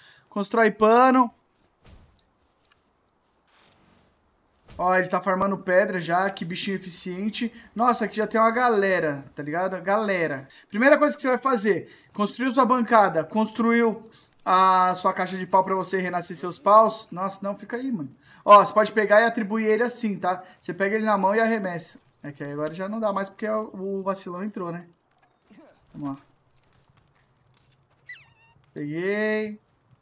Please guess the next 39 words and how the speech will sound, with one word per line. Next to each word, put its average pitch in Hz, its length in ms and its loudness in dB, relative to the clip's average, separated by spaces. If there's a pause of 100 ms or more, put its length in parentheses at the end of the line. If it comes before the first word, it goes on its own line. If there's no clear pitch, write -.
(140)
Escolher 170 340 -12
receita. 202 1000 -4
Ó, 180 140 0
a 170 80 0
gente 170 100 -10
vai 175 100 -8
precisar 190 220 -6
de 185 180 -8
pedra, 208 540 0
madeira. 196 680 0 (340)
Pega, 214 400 4
fazer 196 280 2
um 220 160 0
desse, 226 500 2
precisa 208 200 -6
de 190 80 -6
madeira 226 760 0 (320)
e 196 100 -10
precisa 208 220 -6
de 196 120 -6
madeira. 156 360 -4
Tá, 131 300 -8 (100)
madeira 156 400 -6
é 196 40 0
o 190 40 -4
nosso 190 220 -8
problema 156 580 -8
a 156 100 -8
princípio. 156 600 -14 (420)
Então 151 160 -12
vamos 160 180 -8
atrás 170 240 -8
de 180 60 -12
madeira. 143 400 -12 (1700)
Madeira 185 320 -2
você 202 100 -4
encontra 208 320 -4
no 214 140 -4
chão 240 500 -2